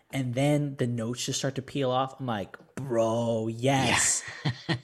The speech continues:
Speaker 1: Then they throw him around. He opens up a staff, catches him, bounces them back off. Oh, that was so good. That,
Speaker 2: And
Speaker 1: that
Speaker 2: all, all to music that those notes
Speaker 1: Yeah,
Speaker 2: roughly
Speaker 1: yeah.
Speaker 2: represent, too.
Speaker 1: Yep.
Speaker 2: It seemed like, anyway.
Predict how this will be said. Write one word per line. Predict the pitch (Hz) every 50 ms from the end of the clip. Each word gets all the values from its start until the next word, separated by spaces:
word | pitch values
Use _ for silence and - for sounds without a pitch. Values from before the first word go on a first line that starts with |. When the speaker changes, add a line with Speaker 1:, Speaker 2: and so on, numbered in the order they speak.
| _ _
Speaker 1:
Then | - 123
they | 120 117
throw | 113 - - 143 127
him | 123 120 107
around. | 98 107 131 143 143 139 135 135 131 131 127
He | 123 120 127 123
opens | 117 113 117 110 -
up | 104 -
a | 101 -
staff, | - - - - 139 131 131 131 131 123 - -
catches | - - 135 135 131 - 131 120
him, | 123 120 113
bounces | 110 110 107 110 - - 107
them | 104 110 104
back | 101 113 98 92 -
off. | 104 113 127 123 120 123
Oh, | - 120 107 - - - -
that | - 123
was | 127 120 -
so | - - 110 107
good. | 98 101 92 98 107 -
That, | 127 135 143 - - -
Speaker 2:
And | 147 143
Speaker 1:
that | 113 - 156 165
Speaker 2:
all, | 143 139 151 - - _ _ _ _ _ _ _ _ _
all | 135 135 147 151 147 139
to | - - - - 147 127 123 120 110 104 92 - _ _ _ _ _ _ _ _ _ - - - -
music | 107 113 123 127 139 143 123 - 120 - -
that | - 98 107 113 101 113 - - _ _ _ _ _ _ _ _ _ _ _ _ _
those | 120 117 117 113 -
notes | 117 110 110 113 110 - - - - - - - _ _ _ _ _ _ 123
Speaker 1:
Yeah, | 120 120 117
Speaker 2:
roughly | 113 110 110 110 127 113
Speaker 1:
yeah. | 110 101
Speaker 2:
represent, | 107 107 - - 101 - 98 107 131 127 - - _ _
too. | - - 139 131 117
Speaker 1:
Yep. | - 117 110 - 110
Speaker 2:
It | 120 117 135 127
seemed | - - 170 160 147 127
like, | 107 98 98 - -
anyway. | 107 92 87 78 78 76 76 -